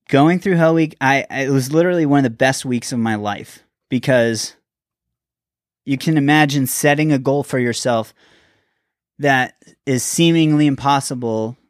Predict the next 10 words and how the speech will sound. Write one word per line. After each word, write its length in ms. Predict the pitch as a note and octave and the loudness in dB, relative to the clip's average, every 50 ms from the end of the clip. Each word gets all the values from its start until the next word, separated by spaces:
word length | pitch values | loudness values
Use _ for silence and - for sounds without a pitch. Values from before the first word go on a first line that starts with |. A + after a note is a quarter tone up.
| _ _ _ _ | _ _ _ _
especially 540 | C3 - - - C#3 C3+ C3 - C#3+ C#3 A#2+ | -12 -10 -4 0 0 0 0 0 -2 -4 -4
to 160 | - - D3 | -4 -6 -4
others, 500 | - D3+ D3+ D3 B2 A#2 A2 A2 A2 - | 0 0 0 2 2 0 -2 -2 -4 -4
not 260 | - C3 B2+ C3+ - - | -2 -2 -2 -2 -2 -4
really 280 | C#3 C3+ C3 B2+ B2 | -2 -2 0 0 0
yourself, 640 | A#2+ A2 - - D3+ C#3 C3 A2+ A2+ A2 - - _ _ _ _ _ _ _ _ _ _ _ _ _ _ _ _ _ _ | -2 -4 -4 -4 -4 -4 -4 -6 -8 -14 -16 -20 _ _ _ _ _ _ _ _ _ _ _ _ _ _ _ _ _ _
but 420 | C3+ C3 B2+ B2 A#2+ A#2 A2 - _ _ _ _ _ _ _ _ _ _ _ _ _ _ _ _ _ _ _ _ _ _ _ _ _ _ _ _ _ _ _ _ _ _ _ _ | 0 2 2 2 0 -2 -4 -8 _ _ _ _ _ _ _ _ _ _ _ _ _ _ _ _ _ _ _ _ _ _ _ _ _ _ _ _ _ _ _ _ _ _ _ _
setting 600 | - G#2+ - - - - D#3+ D#3 E3 E3 E3 D#3 | -20 -12 -12 -10 -6 -2 0 0 2 2 2 2
that 260 | D3+ D3 D3 B2+ B2+ | 4 2 2 0 -2
goal 560 | B2 C3+ C#3+ D3 C3+ B2 A#2 A#2 A2 A#2 _ | -2 0 0 2 2 2 2 0 -2 -6 _